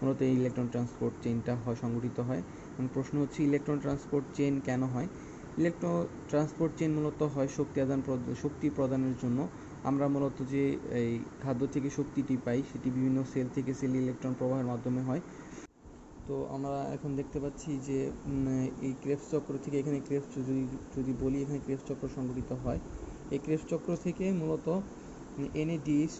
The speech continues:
টু এবং এফএডিএইচ টু, উম, বের হয়। তো আমাদের প্রথমে জেনে নিতে হবে যে মূলত মাইটোকন্ড্রিয়ার কয়টি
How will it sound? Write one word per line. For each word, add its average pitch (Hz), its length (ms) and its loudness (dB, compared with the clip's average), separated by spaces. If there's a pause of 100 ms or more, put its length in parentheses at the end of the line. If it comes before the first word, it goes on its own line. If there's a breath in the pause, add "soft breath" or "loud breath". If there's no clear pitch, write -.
টু 196 160 -2
এবং 135 340 2 (200)
এফএডিএইচ 143 500 2 (120)
টু, 156 80 -2
উম, 131 600 0 (100)
বের 127 160 4
হয়। 117 200 -4 (560)
তো 131 80 2
আমাদের 143 280 2
প্রথমে 165 340 0
জেনে 175 240 2
নিতে 175 180 0
হবে 156 380 2 (200)
যে 143 240 2 (380)
মূলত 156 220 0
মাইটোকন্ড্রিয়ার 170 720 0
কয়টি 165 320 0